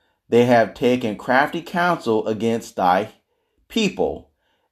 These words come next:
and consulted against thy hidden ones. They have said, 'Come up, come, let us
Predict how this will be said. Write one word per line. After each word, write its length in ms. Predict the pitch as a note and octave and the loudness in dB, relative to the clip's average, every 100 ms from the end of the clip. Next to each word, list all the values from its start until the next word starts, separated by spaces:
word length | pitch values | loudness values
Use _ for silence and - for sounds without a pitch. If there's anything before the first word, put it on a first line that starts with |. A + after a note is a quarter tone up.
| - | -6
and 200 | A2+ A2 | -4 -2
consulted 760 | - G#2 - E3 C#3 C#3 B2+ - | -4 -6 2 2 2 0 -2 -2
against 540 | G#2+ A2 A#2 A#2 - | -4 -2 -4 -6 -6
thy 320 | G2 E2+ G2+ | 0 2 0
hidden 500 | A2+ F#3+ G3 C#3 G#2 | -2 0 0 0 -4
ones. 480 | F2+ C#2 C#2 - - _ _ _ _ _ _ _ _ | -4 -8 -12 -20 -20 _ _ _ _ _ _ _ _
They 160 | A#2 A#2+ | 2 4
have 240 | B2+ G#2+ | 4 2
said, 520 | - - D#3+ A#2+ G#2 | 0 2 4 4 2
'Come 280 | - D#3 D#3 | -4 -2 0
up, 440 | D#3 D3+ - _ _ | 0 -2 -2 _ _
come, 500 | F#3 E3 G#2 D#2+ - _ _ - | -2 0 0 -4 -14 _ _ -8
let 340 | A2 C3 C3 | 4 4 4
us 440 | B2+ A#2+ A#2 - | 2 2 0 -8